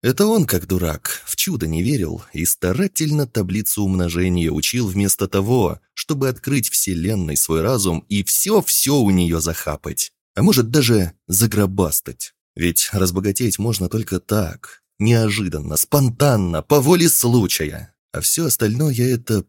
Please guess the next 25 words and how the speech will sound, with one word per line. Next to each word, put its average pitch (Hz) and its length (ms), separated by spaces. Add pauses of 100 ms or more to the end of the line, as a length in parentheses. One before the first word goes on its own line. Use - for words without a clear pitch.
просто 107 520
работа, 101 880 (180)
монотонная 95 1040
и 170 300
выматывающая. 82 1400 (180)
С 87 80
женой 143 360
они 104 300 (120)
других 87 400
партнёров 92 540
не 85 120
знали, 76 600 (140)
поэтому 82 440
лишь 87 240
в 73 140
мечтах 85 580
и 78 80
немного 117 420
во 92 140
сне 139 280
можно 101 340
было 107 240
покуражиться 98 720
как - 180
следует. 73 640